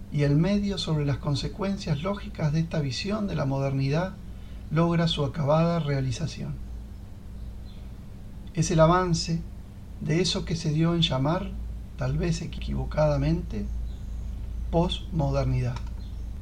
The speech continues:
Y la gran paradoja, los que festejaron la muerte del antiguo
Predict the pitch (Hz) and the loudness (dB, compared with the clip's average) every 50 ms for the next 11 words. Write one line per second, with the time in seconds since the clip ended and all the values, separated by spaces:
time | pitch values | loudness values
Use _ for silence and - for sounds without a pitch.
0 | - - - 196 175 170 165 165 - - - - - - - - - - 151 151 | -6 -4 -2 -2 0 0 -2 -2 -4 -6 -8 -8 -8 -8 -8 -8 -2 2 4 4
1 | 151 156 180 190 190 190 190 - - - - 185 180 - 165 151 127 117 - - | 6 6 2 2 0 -2 -4 -6 -8 -6 -4 -2 -2 0 0 -2 -2 -2 -4 -6
2 | - - - - - - - - - - - - - - - - - - - - | -8 -8 -10 -10 -10 -10 -8 -8 -8 -8 -8 -8 -8 -10 -10 -8 -6 -6 -6 -4
3 | - - - 165 160 - - 170 160 - 170 160 - 180 165 - 214 208 214 208 | -4 -2 0 0 0 2 0 -2 0 0 0 0 0 0 0 2 4 4 6 6
4 | 208 202 180 165 160 165 185 190 180 - - 180 160 147 143 131 131 131 - 160 | 4 2 4 4 4 4 4 2 0 -2 -2 0 2 2 2 2 0 0 0 2
5 | 165 165 151 139 - - - | 2 2 2 0 -2 -4 -4